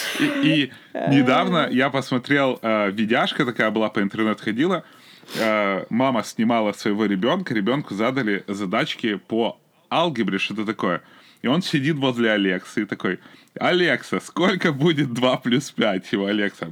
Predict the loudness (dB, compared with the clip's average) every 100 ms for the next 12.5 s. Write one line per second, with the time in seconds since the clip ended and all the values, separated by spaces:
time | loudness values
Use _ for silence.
0 | -6 -2 0 0 0 0 -2 0 0 0
1 | 0 0 0 0 -4 -2 -2 -2 -6 -2
2 | -4 0 0 0 2 2 2 0 2 0
3 | 0 0 2 4 2 2 0 -2 0 2
4 | 2 0 0 0 2 0 0 -4 -4 -12
5 | -18 -18 -20 _ _ _ -2 0 2 2
6 | 0 0 2 2 2 -2 -2 -2 0 -2
7 | -4 -8 -12 -18 -14 0 2 2 0 0
8 | 2 0 0 -4 -2 -2 0 0 2 2
9 | 2 2 2 2 0 0 0 0 0 0
10 | 0 0 0 0 0 0 -2 -2 -6 -6
11 | -4 0 0 0 -2 -4 -4 -2 -2 -2
12 | -6 -4 -4 -4